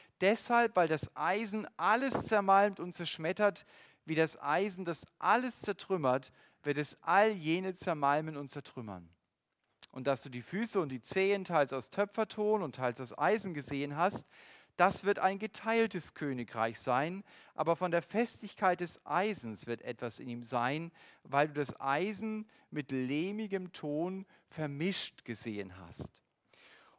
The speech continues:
Und die Zehen der Füße, und die Zehen der Füße, teils aus Eisen und teils aus Ton, zum Teil wird das Königreich stark sein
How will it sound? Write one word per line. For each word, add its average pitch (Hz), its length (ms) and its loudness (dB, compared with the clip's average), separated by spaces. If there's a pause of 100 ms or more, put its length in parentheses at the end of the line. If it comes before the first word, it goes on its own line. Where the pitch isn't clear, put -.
(100)
Und 131 160 -8
die 135 100 -8
Zehen 214 480 2
der 226 140 -4
Füße, 214 420 -8
und 170 80 -4
die 160 140 -6
Zehen 208 260 -4
der 165 140 -2
Füße, 214 420 -8
teils 160 300 0
aus - 180 -10
Eisen 180 400 0
und 156 100 -8
teils 147 280 -2
aus 131 180 -4
Ton, 196 320 -4
zum 175 160 -8
Teil 156 280 -2
wird 156 100 -8
das 143 160 -10
Königreich 127 520 -6
stark 147 340 0
sein 226 440 0